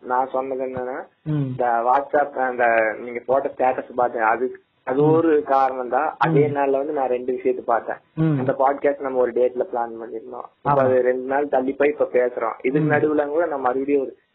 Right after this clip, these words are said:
Speaker 1: டெய்லி இது மாதிரி ஒரு விஷயத்த கேள்விப்படுறேன், அது கலந்து
Speaker 2: ம்.
Speaker 1: வர்றேன்.
Speaker 2: ம். So, என்னென்ன விஷயம் அது இதெல்லாம்?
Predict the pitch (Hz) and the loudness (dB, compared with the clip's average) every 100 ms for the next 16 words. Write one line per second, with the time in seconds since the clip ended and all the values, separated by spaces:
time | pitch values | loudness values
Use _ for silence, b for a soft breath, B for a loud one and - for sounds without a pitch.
0 | _ 135 160 175 170 147 143 143 131 127 | _ 0 2 2 2 0 0 0 -2 -4
1 | 131 131 117 123 123 117 117 113 139 120 | -6 -6 -4 -2 -2 -2 -2 -4 -2 -2
2 | 123 113 120 117 131 123 - _ - 151 | 0 0 -2 -6 -8 -10 -14 _ -4 -2
3 | 139 120 - _ _ _ _ _ _ _ | -2 -4 -12 _ _ _ _ _ _ _
4 | _ _ _ 151 143 139 185 240 196 147 | _ _ _ 0 2 2 2 0 0 -2
5 | 156 127 113 117 113 113 | -2 -4 -4 -6 -8 -12